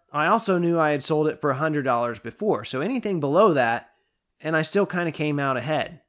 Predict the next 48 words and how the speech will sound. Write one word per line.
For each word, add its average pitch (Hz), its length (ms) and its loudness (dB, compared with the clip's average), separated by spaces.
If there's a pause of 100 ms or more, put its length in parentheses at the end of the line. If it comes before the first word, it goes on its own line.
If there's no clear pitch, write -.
(300)
I 160 80 -12
didn't 175 200 -2
wanna 170 180 0
go 139 160 0
crazy 143 400 0
for 123 140 -10
this, 110 220 -8
though, 117 160 -2
so 160 180 0
I 165 80 4
bid 165 260 0
in 156 100 0
the 139 80 -2
fifty 131 320 -6
dollar 113 320 -4
range. 87 440 -12 (520)
And 143 200 -4
I 135 120 -2
ended 185 220 4
up 165 160 4
winning 165 320 0
it - 160 -6
for, 143 100 -4
like, 123 240 -2
forty-two 151 440 0
dollars 107 320 -4
shipped, - 360 -6 (260)
which - 160 -10
was 180 120 2
a 165 60 2
lot 170 260 6
higher 160 260 0
than 139 140 -2
I 120 140 -2
expected, 107 720 -6 (540)
but 131 300 0
I 135 140 -2
essentially 147 480 -2
leased 135 320 -4
the 127 80 -8
card 135 300 -2
out 120 280 -2
for 135 100 -4
a 120 60 -2
year 123 180 -4
and 113 100 -6
a 110 40 -6
half 113 340 -6